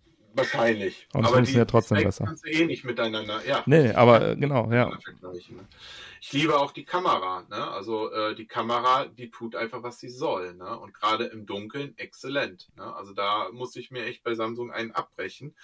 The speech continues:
Speaker 1: Und ich mag das halt, dass alle Kameras zwölf Megapixel haben, weil dadurch sind die Fotos auch ein bisschen homogener dann auch, ne? Der Makromodus funktioniert nicht noch ganz so gut, äh, irgendwie, der ist ein bisschen merkwürdig hier auf dem Handy, aber ist jetzt Meckern auf hohem Niveau.
Speaker 2: Hm.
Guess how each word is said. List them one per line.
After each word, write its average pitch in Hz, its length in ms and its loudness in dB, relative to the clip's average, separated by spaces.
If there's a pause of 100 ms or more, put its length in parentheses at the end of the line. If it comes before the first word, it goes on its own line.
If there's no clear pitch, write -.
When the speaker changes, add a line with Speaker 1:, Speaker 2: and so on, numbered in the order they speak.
(520)
Speaker 1:
Und 110 60 -10
ich 113 160 -8
mag 117 160 2
das 123 200 -4
halt, 120 140 0
dass 113 140 -6
alle 120 240 2
Kameras 117 480 -2
zwölf 113 240 -2
Megapixel 117 640 -4
haben, 120 140 -4
weil 117 100 -2
dadurch 113 300 0
sind 113 120 -8
die 113 280 -2
Fotos 110 400 -10
auch 113 140 -8
ein 113 100 -14
bisschen 110 340 -12
homogener 92 680 -8
dann 90 180 -18
auch, 95 260 -20 (100)
ne? 95 160 -20 (640)
Der 131 80 -6
Makromodus 151 680 -2
funktioniert 127 500 -16
nicht 117 160 -16
noch 101 160 -12
ganz 190 260 -6
so 226 120 -14
gut, 180 420 -2
äh, - 40 -20
irgendwie, 123 720 -4
der 117 140 -2
ist 113 120 -12
ein 117 100 -12
bisschen 113 440 -10 (200)
merkwürdig 139 640 -2
hier 120 180 0
auf - 120 -8
dem 113 160 -8
Handy, 110 320 -4
aber 101 160 -2
ist 98 100 -10
jetzt - 220 -18
Meckern 104 320 -10
auf - 220 -14
hohem 98 180 -12
Niveau. 95 380 2
Speaker 2:
Hm. - 60 -8